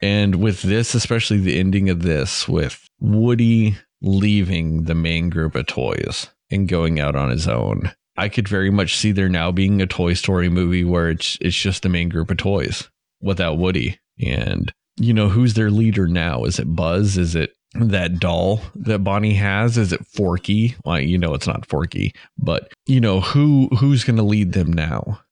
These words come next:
And that could be its own story. And then you could also do another movie where it's Woody and Bo Peep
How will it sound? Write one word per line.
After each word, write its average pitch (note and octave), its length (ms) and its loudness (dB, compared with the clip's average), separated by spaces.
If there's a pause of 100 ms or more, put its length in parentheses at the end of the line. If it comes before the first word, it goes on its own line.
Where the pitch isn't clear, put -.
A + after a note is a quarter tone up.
(100)
And A2+ 160 2
that A2 200 -2
could G#2+ 140 0
be F#2+ 220 2
its G2+ 320 -2
own F2+ 520 2
story. - 680 -2 (640)
And G#2+ 120 2
then A2 120 4
you G#2+ 120 4
could G#2+ 120 0
also G#2 340 0
do G2+ 420 0
another F#2 260 0
movie F#2 300 2
where G2 260 0
it's F#2+ 440 -2 (260)
Woody F#2+ 320 2
and G2 120 2
Bo F#2+ 160 0
Peep C#3 300 0